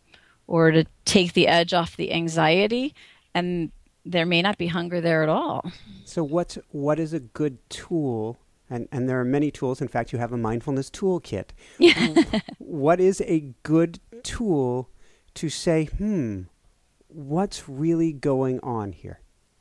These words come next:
Speaker 1: Yes. So we teach people, um, different ways of applying mindfulness meditation, but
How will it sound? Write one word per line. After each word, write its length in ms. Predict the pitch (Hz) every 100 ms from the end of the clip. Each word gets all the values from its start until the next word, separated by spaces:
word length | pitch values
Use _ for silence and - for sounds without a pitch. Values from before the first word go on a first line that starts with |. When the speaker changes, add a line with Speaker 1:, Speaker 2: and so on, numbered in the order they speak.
| _ - _ _
Speaker 1:
Yes. 400 | - - - - - -
So 180 | - 226
we 400 | 214 240 294 339 _ -
teach 400 | 262 247 - -
people, 640 | 226 202 - 196 190 -
um, 440 | 185 175 170 165 170 - - - - - 147
different 520 | 202 233 - 254 233
ways 320 | 196 196 196
of 100 | 180
applying 720 | 160 - - 170 165 175 180 175
mindfulness 580 | 160 165 170 156 -
meditation, 680 | 156 156 - - - - 160 156
but 140 | 160